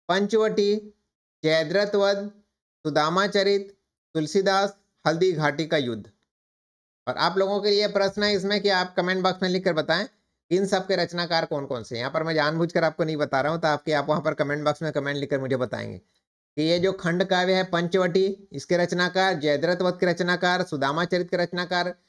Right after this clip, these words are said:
तुलसीदास के रचनाकार और हल्दी घाटी का युद्ध, ये जो खंड काव्य हैं, इसके रचनाकार कौन है। तो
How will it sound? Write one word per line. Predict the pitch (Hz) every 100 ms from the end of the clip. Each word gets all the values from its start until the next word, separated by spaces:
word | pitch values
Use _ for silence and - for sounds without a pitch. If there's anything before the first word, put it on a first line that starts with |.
| _ _ -
तुलसीदास | 147 180 180 180 180
के | 185
रचनाकार | 180 175 180 180 175 175 - _ _ _ _ 151
और | 156
हल्दी | 165 175 202
घाटी | 170 160
का | 175
युद्ध, | 156 131 107 104 _ 151
ये | 170
जो | 185
खंड | 170 175 170
काव्य | 160 156
हैं, | 185
इसके | 165 - 165
रचनाकार | 147 143 135 139 185 247 _ _ _
कौन | 147 127 110
है। | 92 - _ _ _ _ _ _ -
तो | 139 135 -